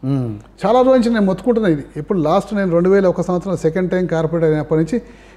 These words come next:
Speaker 2: జీహెచ్ఎంసీలో వాదిస్తున్నా, మా-, మాట్లాడినా కూడా మైక్లో.
Speaker 1: ఓకే.
Speaker 2: "అయ్యా, ఎక్కడ బిల్డింగ్ కట్టినా పైన సోలార్ రూఫ్స్ పెట్టండి, రూ-, సోలార్ టాప్స్ పెట్టండి, సోలార్ టాప్స్ పెడితే ఆ గి-, ఆ బిల్డింగ్, ఆ అపార్ట్మెంట్స్లో కనీసం కామన్ లైటింగ్ ఉంటుంది కదండి, కామన్ లైటింగ్ స్టేర్ కేస్‌లో, సెల్లార్లో లైటింగ్ అన్నా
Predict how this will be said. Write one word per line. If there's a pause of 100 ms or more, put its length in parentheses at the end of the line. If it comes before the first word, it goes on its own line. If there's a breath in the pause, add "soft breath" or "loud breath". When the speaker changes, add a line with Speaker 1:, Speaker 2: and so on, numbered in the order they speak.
(120)
Speaker 2:
జీహెచ్ఎంసీలో
వాదిస్తున్నా,
మా-,
మాట్లాడినా
కూడా
మైక్లో.
Speaker 1:
ఓకే.
Speaker 2:
"అయ్యా,
ఎక్కడ
బిల్డింగ్
కట్టినా
పైన
సోలార్
రూఫ్స్
పెట్టండి,
రూ-, (100)
సోలార్
టాప్స్
పెట్టండి, (180)
సోలార్
టాప్స్
పెడితే (360 loud breath)
ఆ
గి-,
ఆ
బిల్డింగ్,
ఆ
అపార్ట్మెంట్స్లో
కనీసం
కామన్
లైటింగ్
ఉంటుంది
కదండి, (500 soft breath)
కామన్
లైటింగ్
స్టేర్
కేస్‌లో,
సెల్లార్లో
లైటింగ్
అన్నా